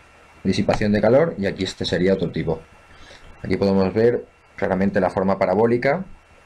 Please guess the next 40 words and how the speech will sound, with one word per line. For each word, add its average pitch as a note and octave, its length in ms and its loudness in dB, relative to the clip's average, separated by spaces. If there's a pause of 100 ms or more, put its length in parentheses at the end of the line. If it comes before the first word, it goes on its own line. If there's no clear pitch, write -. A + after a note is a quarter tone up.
(520)
Y F#2+ 40 2
aquí F2+ 120 0
estaría F#2+ 280 0
el F#2+ 80 0
foco A#2+ 400 0
y G2+ 100 -4
aquí F2+ 120 -2
dentro F#2+ 220 0
estaría G2 220 0
el G2+ 60 0
motor F#2+ 380 2
Stirling G#2+ 440 0
que F2+ 260 -2
haría E2 360 0
este - 200 -10
trabajo. D#2+ 400 -4 (160)
Y F2+ 60 -2
aquí E2 100 0
tenemos F2 220 0
un F#2+ 80 0
esquema F2 300 -2
más F2 340 0 (540)
específico G2+ 640 -2
de F2 100 -2
los E2 160 0
radi-, E2 240 -2
los E2+ 220 2
rayos, F2 300 0
cómo F2 180 -2
llegarían, F#2 580 0 (540)
cómo F#2 220 -2
el F2 100 -2
calor F2 480 0 (200)
entraría F2+ 440 -2
dentro, F#2+ 400 -2 (300)
calor E2+ 240 0
útil F2+ 220 -2
aquí E2+ 160 -4
lo F2 100 -2
pone. G2 280 2